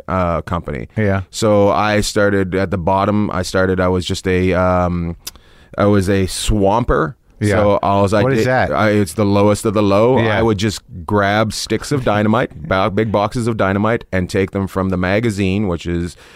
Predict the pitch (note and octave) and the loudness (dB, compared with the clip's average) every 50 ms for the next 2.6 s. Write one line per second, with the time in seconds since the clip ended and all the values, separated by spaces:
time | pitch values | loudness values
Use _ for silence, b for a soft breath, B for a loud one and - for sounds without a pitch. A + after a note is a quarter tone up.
0 | B B B F#2 G2 F#2+ F2+ F#2 F#2 F#2+ F2+ F2 F2+ E2 F#2 - - F2+ E2+ - | B B B 0 2 2 4 4 4 2 2 2 2 0 0 -2 -2 -4 -4 -2
1 | F#2 F#2+ F2+ - F2 F2+ F2 F2 F2 F#2 F2+ F2+ F2+ E2+ E2+ - - - D#2 D2 | -4 -4 -4 -4 -4 -4 -2 -2 -2 0 0 0 0 0 -4 -4 -4 -4 -4 -4
2 | - - - - - G1+ - D2+ D2 - - | -6 -12 -18 -20 -14 -8 -8 -8 -8 -8 -12